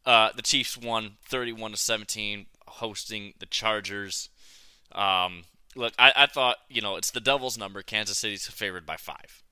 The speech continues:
right? But Justin Herbert played like shit. Um, you know, Mahomes actually looked really good.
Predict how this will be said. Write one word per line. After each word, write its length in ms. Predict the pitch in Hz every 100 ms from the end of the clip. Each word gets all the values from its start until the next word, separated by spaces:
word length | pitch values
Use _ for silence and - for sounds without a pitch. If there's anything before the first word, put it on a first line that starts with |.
| -
right? 300 | 92 101 104 - - - - - - - - -
But 360 | 113 107 104 - _ _ _ _ -
Justin 360 | 120 139 - 117
Herbert 360 | 113 107 110 - _ _
played 320 | - 120 113 92
like 180 | 85
shit. 440 | - - 120 120 - _ - _ - - _ _ -
Um, 640 | 101 98 95 92 82 82 - _ - - -
you 140 | 120
know, 100 | 104
Mahomes 560 | 92 - 127 123 120 -
actually 360 | 110 - 113
looked 200 | 104 101
really 240 | 104 98 85
good. 500 | 95 131 131 123